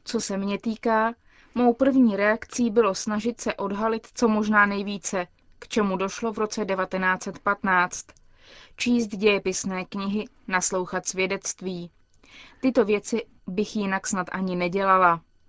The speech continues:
Boj proti klukům v čepičce v ulicích Istanbulu a celého Turecka není mou záležitostí. Je to váš boj.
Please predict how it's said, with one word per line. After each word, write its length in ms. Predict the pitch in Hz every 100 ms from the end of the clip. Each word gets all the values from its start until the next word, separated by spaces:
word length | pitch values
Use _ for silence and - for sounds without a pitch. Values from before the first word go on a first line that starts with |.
| -
Boj 300 | 190 202 214
proti 320 | 220 208 208
klukům 400 | 214 202 202 185
v 80 | -
čepičce 560 | 208 180 - - 226
v 100 | 214
ulicích 460 | - 185 175 175 -
Istanbulu 760 | 208 - - 196 208 220 220 -
a 60 | 190
celého 520 | - 190 185 180 170
Turecka 680 | - 185 202 - - 226 226 _ _ - - -
není 300 | 247 240 226
mou 240 | 202 196
záležitostí. 1040 | 202 190 185 185 180 180 - - 180 175 _ _ _ _
Je 120 | 214
to 140 | 214 233
váš 300 | 214 202 190
boj. 380 | 175 175 175